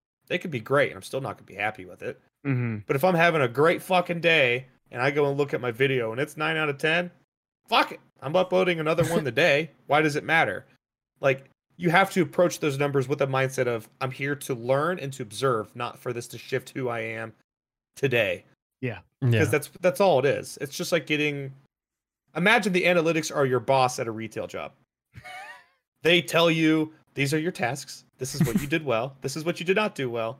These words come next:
Speaker 1: I'm not yelling at you. You just, you're shit at this and you're great at this." That's, that's how I sort of have taken an approach of it now. It's, it's nothing personal. It's not like an attack. Like, a ten out of ten isn't like, "Oh my God, you're terrible." It's like, "What did I do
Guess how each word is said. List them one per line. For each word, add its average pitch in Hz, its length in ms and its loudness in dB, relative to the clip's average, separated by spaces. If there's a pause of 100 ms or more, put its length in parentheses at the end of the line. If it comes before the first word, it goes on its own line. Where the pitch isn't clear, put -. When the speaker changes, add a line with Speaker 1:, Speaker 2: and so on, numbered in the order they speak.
Speaker 1:
I'm 143 60 -14
not 202 160 0
yelling 220 280 6
at 135 220 0
you. 185 240 0
You 170 80 -12
just, 220 240 -4
you're 170 100 -6
shit 247 220 2
at 226 140 -2
this 226 320 4
and 190 80 -4
you're 196 80 -2
great 214 200 4
at 208 120 -6
this." - 420 0 (920)
That's, 185 240 4
that's 180 240 4
how 175 120 4
I 156 140 4
sort 151 220 0
of 131 100 -2
have 131 100 -8 (360)
taken 165 280 0
an 135 60 -2
approach 135 320 0
of 123 80 -6
it - 80 -14
now. 113 220 -4
It's, - 160 -12
it's - 120 -18
nothing 175 320 -4 (120)
personal. 113 500 -10 (460)
It's - 160 -12
not 156 240 2
like 131 160 -2
an 127 60 -2
attack. 123 440 0
Like, 117 160 -4
a 113 60 -10
ten 165 240 2
out 139 120 0
of 113 100 -6
ten 131 280 0
isn't 120 240 -4
like, 110 200 -8
"Oh 359 200 0
my 247 120 -8
God, 294 340 -2
you're 190 80 -2
terrible." 196 500 0
It's 135 140 -4
like, 123 160 -2 (340)
"What 208 140 2
did 175 100 2
I 165 160 6
do 117 340 0